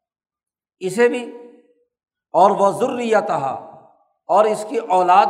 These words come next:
کو بھی تیری پناہ میں دیتی ہوں، "مِنَ الشَّيْطَانِ الرَّجِيمِ"، شیطان مردود سے،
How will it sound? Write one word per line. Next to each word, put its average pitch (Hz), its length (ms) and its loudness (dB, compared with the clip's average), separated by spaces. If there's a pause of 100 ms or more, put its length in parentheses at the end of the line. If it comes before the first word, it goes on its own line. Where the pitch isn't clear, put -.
کو 233 120 -4
بھی 233 120 -6
تیری 226 320 -2
پناہ 208 280 -6
میں 185 120 -10
دیتی 156 360 -14
ہوں، 147 140 -14
"مِنَ 156 160 -10
الشَّيْطَانِ 165 760 -4
الرَّجِيمِ"، 143 840 -8 (960)
شیطان 156 500 -2 (100)
مردود 151 540 -4
سے، 143 340 -12